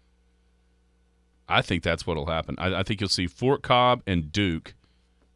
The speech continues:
at Cache, and I think you'll see Goodwell and Calumet at, uh, Woodward. Because, uh, in Class B, it's clean as a whistle. Because there's four and four, and the top,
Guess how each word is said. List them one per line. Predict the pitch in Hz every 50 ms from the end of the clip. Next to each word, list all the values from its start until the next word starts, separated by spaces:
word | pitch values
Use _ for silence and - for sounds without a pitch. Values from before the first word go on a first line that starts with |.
| _ -
at | 80 80 - -
Cache, | - - 107 92 85 71 65 67 - - - - - _ _ _ _ _ _ _ _ _ _ _ _ _ _ _ _ _ _
and | - 92 90
I | 90
think | 95 92
you'll | 90 90
see | 87 - - 85
Goodwell | 76 76 98 104 104 98 101 104 101 98 98 101 95 - _ _ _ _ _ _ -
and | 80 73
Calumet | - - 87 85 85 82 80 80 85 85 76 69 67 - - - _ _ _ _ _ _ _ _ _ _ -
at, | 73 69 67 - - - - - -
uh, | - 71 65 65
Woodward. | 69 80 78 69 60 58 - _ _ _ _
Because, | - 92 - 98 95 87 98 - - -
uh, | 98 101 -
in | 110 98
Class | 90 - 120 117 113 -
B, | - - 135 139
it's | 104 71 - -
clean | - - - 123 127 127
as | 120 110 104
a | 101
whistle. | 98 113 135 - - - - _ _ _ _ _ _ _ _ _ _ _ _ _ _ _ _ _
Because | - 95 98 95
there's | 87 87 82 -
four | - - - 117 123 127 123 120
and | 107 101
four, | - - 147 123 90 71 76 98 - _ _ _ _ _ _ _ _ _ _ _ _ _ _ _ _ _ _ _ _ _ _ _ _ _ _ _ _ _ _ -
and | 87 90 87 85
the |
top, | 82 - - 98 95 95 - -